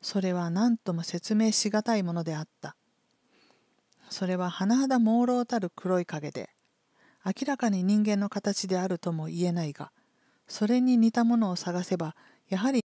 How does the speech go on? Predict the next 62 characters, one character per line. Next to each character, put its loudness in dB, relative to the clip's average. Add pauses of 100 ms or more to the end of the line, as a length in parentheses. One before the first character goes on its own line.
(100)
人 6
間 4
の 2
形 -2
か -4
影 -2
か -10 (140)
と 0
い 4
う 4
の 2
ほ -2
か -6
は -2
な 0
い 0
の -4
で -8
あ -6
っ -10 (120)
た。 -14 (760)
そ -4
れ 0
が -4 (220)
周 2
囲 0
の -4
空 -2
気 -8
や -8
灯 -2
火 -6
か -12
ら -8
離 2
れ 0
て -4
立 -4
っ 2
て -2
い 4
る 0
の -2
を -4
見 -2
る -10
と、 -12 (460)
そ 0
の 4
面 4
積 -6
は -8
す -8
こ 2
ぶ -2
る 2
大 -2
き -4
い 0
も -4
の -6
で、 -6